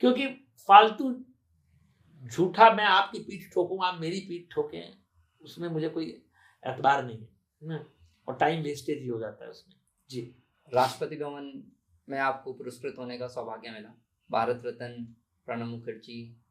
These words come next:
Speaker 2: महामहिम राष्ट्रपति के हाथों, कैसा अनुभव था? जैसे हम लोग टीवी पे देखते हैं, राष्ट्रपति भवन में सारे cabinet minister और प्रधानमंत्री बैठे होते हैं, फिर एकाएक चल के आते हैं और वो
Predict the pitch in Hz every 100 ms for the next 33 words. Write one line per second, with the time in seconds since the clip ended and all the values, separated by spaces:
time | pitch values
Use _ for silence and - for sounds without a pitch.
0 | _ 120 120 117 113 113 110 107 - -
1 | 117 107 101 113 - _ _ _ _ -
2 | 139 139 139 135 127 - 117 113 _ _
3 | _ 139 135 156 151 151 - 135 143 143
4 | 127 123 131 127 120 123 - 127 117 113
5 | 117 120 113 113 _ _ _ _ - 131
6 | 123 123 123 123 123 120 117 117 120 120
7 | 120 120 117 117 117 - 131 117 123 120
8 | 120 113 113 117 113 113 117 113 110 123
9 | 123 120 123 117 117 123 117 123 117 110
10 | 123 113 110 110 _ _ _ _ - 123
11 | 131 180 196 -